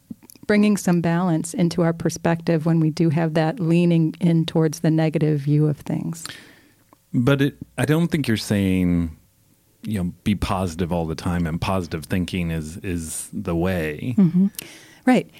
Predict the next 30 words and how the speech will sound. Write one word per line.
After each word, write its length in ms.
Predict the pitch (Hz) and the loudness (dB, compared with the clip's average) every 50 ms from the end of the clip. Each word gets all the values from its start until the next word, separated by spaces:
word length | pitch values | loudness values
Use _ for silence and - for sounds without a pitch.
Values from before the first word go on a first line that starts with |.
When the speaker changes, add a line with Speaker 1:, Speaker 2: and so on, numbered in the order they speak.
| - _ - | -6 _ 4
Speaker 1:
And 420 | 233 302 320 202 175 170 165 - - - | 6 6 6 6 4 2 0 -2 0 2
I 100 | 185 190 | 4 4
would 120 | 196 190 | 6 6
also 280 | 196 247 - - 254 202 | 4 2 2 0 -2 -2
say 340 | - - 185 175 175 170 170 | 0 0 2 2 4 2 2
that, 380 | 170 185 175 175 175 - - - _ _ _ _ _ _ _ _ _ _ - | 2 2 4 2 2 0 -4 -14 _ _ _ _ _ _ _ _ _ _ -2
um, 260 | - 208 190 190 190 - | 2 4 4 4 2 2
I 100 | - 202 | 2 4
think 180 | 214 226 226 220 | 4 4 4 4
a 80 | 208 190 | 4 4
really 280 | 185 214 233 233 226 | 6 6 6 6 6
important 680 | 214 208 - - 208 208 - - 196 196 190 185 185 - _ _ _ _ _ _ _ | 6 4 4 2 2 2 4 4 4 4 4 2 0 -2 _ _ _ _ _ _ _
principle 520 | - - 190 196 - - 185 - 190 180 180 | 0 2 2 2 2 0 0 2 2 4 4
in 100 | 175 175 | 4 4
this 140 | 170 170 - | 2 2 2
whole 180 | 180 170 170 | 0 0 0
practice 580 | 170 - - 170 165 170 170 - 202 202 - - | 0 -2 -2 0 0 0 0 2 2 2 2 0
is 180 | 208 180 170 | -2 0 2
that 160 | - 190 196 196 | 2 2 2 4
one 200 | 185 180 190 185 | 4 4 2 2
person's 800 | - 202 190 190 - - 202 190 180 180 180 175 - - - | 2 2 0 0 0 0 0 2 2 2 2 0 -2 -6 -12
poison 640 | - - - 175 165 165 165 170 165 208 214 226 233 233 | -10 -4 0 2 4 4 4 2 2 4 4 6 4 4
is 140 | - 180 185 | 4 2 2
another 340 | 180 180 180 180 175 185 | 2 2 2 2 2 0
person's 500 | 175 - - 180 175 170 - 175 165 - | 0 0 0 0 2 2 2 0 0 2
medicine 720 | 175 170 170 175 180 170 - - - 170 156 160 165 170 - | 2 2 2 2 2 0 -2 -2 0 2 2 4 2 2 2
and 140 | 175 170 165 | 2 2 2
vice 280 | 175 165 165 165 165 - | 4 2 2 2 0 0
versa. 500 | - 165 165 170 165 - - 156 160 165 | 0 0 2 2 0 -2 -2 -4 -4 -4
So 320 | - - 180 175 170 | -2 2 2 4 2